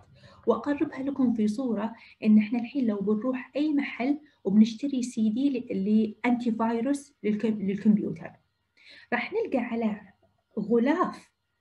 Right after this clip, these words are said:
هذا ال-، الكرتونة ال-، ال-، أو علبة الأنتي فيروس إنه هو فقط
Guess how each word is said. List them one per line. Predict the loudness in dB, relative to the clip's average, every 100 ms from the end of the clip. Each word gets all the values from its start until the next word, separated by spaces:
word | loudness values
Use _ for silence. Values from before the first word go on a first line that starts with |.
| -10
هذا | -6 -2 -2 -2 -6 -16 _ _
ال-، | -2 0 2 2 0
الكرتونة | -2 -2 -2 -4 -4 -2 0 2 2 0
ال-، | -6 -6 -8 -8 -12
ال-، | -12 -12 -6
أو | -6
علبة | -2 -2 -2 -6 -8 -20 _ _ _ _ _ _ -20 -20 -20 _ _ _
الأنتي | -8 -6 -6 -2 0 0
فيروس | 0 0 0 -2 -6 -12 -20 -6
إنه | -2 0
هو | 2 0
فقط | -2 -4 -4 -2 -6 -6